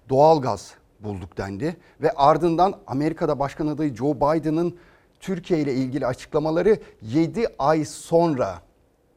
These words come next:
bizim, bize sızdırıldı. Biz yedi ay sonra bunu duyduk ve tartışmaya başladık. Tabii muhalefet, iktidar muhalefeti eleştirdi vesaire vesaire. Şimdi üste bunları koyduğumuz zaman siz bir düşünün.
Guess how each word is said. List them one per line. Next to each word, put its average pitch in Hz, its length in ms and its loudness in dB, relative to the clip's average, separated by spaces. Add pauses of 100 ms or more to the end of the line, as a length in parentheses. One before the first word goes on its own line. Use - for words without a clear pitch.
bizim, 110 440 -8 (760)
bize 110 300 -4
sızdırıldı. 117 760 -4
Biz 123 200 -6
yedi 110 220 -4
ay 170 120 0
sonra 175 360 -4
bunu 160 200 -4
duyduk 175 320 -8
ve 165 60 -4
tartışmaya 131 800 -8
başladık. 107 520 -8
Tabii 120 180 -8
muhalefet, 120 560 -6 (560)
iktidar 123 400 -6
muhalefeti 113 640 -4
eleştirdi 107 640 -8
vesaire 120 440 -8
vesaire. 98 340 -10
Şimdi 123 220 -10
üste 127 360 -8
bunları 127 260 -6
koyduğumuz 127 480 -6
zaman 120 260 -10
siz 104 380 -12
bir 120 220 -8
düşünün. 98 400 -12